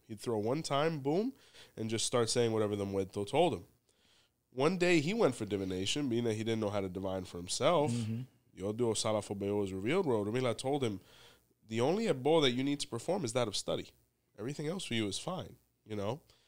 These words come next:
Speaker 1: But the guy with his habits and arrogance, he continued doing what he was doing. And, um,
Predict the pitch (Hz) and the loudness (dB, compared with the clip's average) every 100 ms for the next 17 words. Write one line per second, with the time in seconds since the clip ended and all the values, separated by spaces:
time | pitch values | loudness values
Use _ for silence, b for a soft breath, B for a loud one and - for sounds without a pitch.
0 | b _ 147 156 156 156 147 135 139 131 | b _ -4 6 10 10 8 2 4 6
1 | 131 - 117 120 117 117 113 - 104 110 | 6 2 4 4 4 2 0 -2 -4 -4
2 | 131 117 113 110 110 107 107 110 101 98 | -2 0 0 0 0 0 0 -2 0 0
3 | 98 120 _ _ b b b _ - 120 | -2 -6 _ _ b b b _ -4 2
4 | 117 110 107 110 | 4 6 4 -2